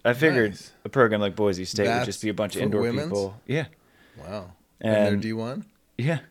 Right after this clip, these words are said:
Speaker 1: They're in the same conference as, uh, New Orleans. Do you know what conference U N O is in?
Speaker 2: I don't.
Speaker 1: I think they lost to Texas A and M Corpus Christi maybe in the finals.
Speaker 2: Okay.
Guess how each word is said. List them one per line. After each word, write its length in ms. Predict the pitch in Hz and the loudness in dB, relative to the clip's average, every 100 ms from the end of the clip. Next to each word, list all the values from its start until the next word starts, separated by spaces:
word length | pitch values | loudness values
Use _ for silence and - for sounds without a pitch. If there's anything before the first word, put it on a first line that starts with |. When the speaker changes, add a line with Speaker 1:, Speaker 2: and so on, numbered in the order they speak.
| _ _ _ _ _ _ _ - _ | _ _ _ _ _ _ _ -20 _
Speaker 1:
They're 120 | 131 | -2
in 40 | 156 | 0
the 40 | |
same 240 | 139 160 202 | 2 0 2
conference 460 | 170 151 143 120 | 2 0 -2 -6
as, 180 | 117 101 | -4 0
uh, 300 | 101 95 95 - | 2 2 0 -4
New 120 | 101 | -4
Orleans. 580 | 95 98 90 98 - - _ _ | -2 -4 -6 -10 -18 -20 _ _
Do 80 | 131 | -8
you 40 | |
know 20 | |
what 80 | 156 | -6
conference 360 | 156 147 143 135 | -4 -4 -4 -6
U 100 | 135 | -2
N 80 | 135 | -2
O 120 | 135 | -2
is 100 | 135 | -4
in? 140 | 135 - _ - | -8 -10 _ -14
Speaker 2:
I 60 | |
don't. 380 | 90 95 92 - - - _ _ _ _ _ _ _ | -10 -8 -10 -14 -20 -20 _ _ _ _ _ _ _
Speaker 1:
I 60 | - | -10
think 180 | 131 | -4
they 80 | 143 | 0
lost 360 | 131 113 107 - | 4 4 4 -2
to 300 | 101 98 95 - _ _ _ _ _ _ | -2 -2 -4 -10 _ _ _ _ _ _
Texas 420 | - 110 - - | -10 -8 -8 -4
A 20 | 123 | 0
and 120 | 110 | 0
M 100 | 107 | -2
Corpus 380 | - 110 - - | -2 -4 -4 -8
Christi 400 | - 117 - 139 | -6 -6 -6 -8
maybe 260 | 143 143 | -6 -8
in 80 | 143 | -8
the 60 | 143 | -8
finals. 400 | - 143 147 143 | -6 -4 -4 -4
Speaker 2:
Okay. 220 | 110 107 | -6 -8